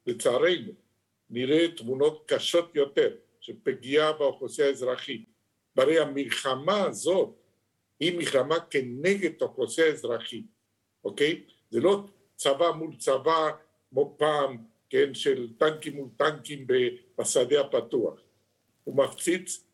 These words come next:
ערים, זה הנשק. הנשק הוא הפחדה, הוא להכניע את האוכלוסייה האזרחית.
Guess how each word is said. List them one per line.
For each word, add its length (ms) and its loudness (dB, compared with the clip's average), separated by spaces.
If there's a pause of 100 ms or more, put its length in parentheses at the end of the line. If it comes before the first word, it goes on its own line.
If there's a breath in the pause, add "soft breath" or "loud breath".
(140)
ערים, 460 0
זה 200 2
הנשק. 560 -2 (440)
הנשק 440 2 (560)
הוא 240 4
הפחדה, 800 -2 (520)
הוא 400 0 (220)
להכניע 800 0 (280)
את 120 -4
האוכלוסייה 460 2
האזרחית. 580 -2